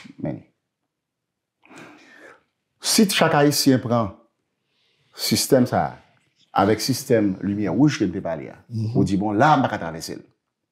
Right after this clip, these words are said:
paske men sa k pral rive, paske ou gen prensip de lavi. mm, hmm, Menm lè ou tire yon moun ki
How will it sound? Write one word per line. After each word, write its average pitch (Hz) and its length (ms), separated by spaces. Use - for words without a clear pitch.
paske 117 260
men 104 100
sa 85 120
k - 60
pral 71 140
rive, - 220
paske 151 200
ou 165 280
gen 156 140
prensip 175 300
de 101 100
lavi. 87 320
mm, 113 140
hmm, 135 240
Menm 180 320
lè 175 140
ou 135 160
tire 190 380
yon 202 240
moun 82 220
ki 151 120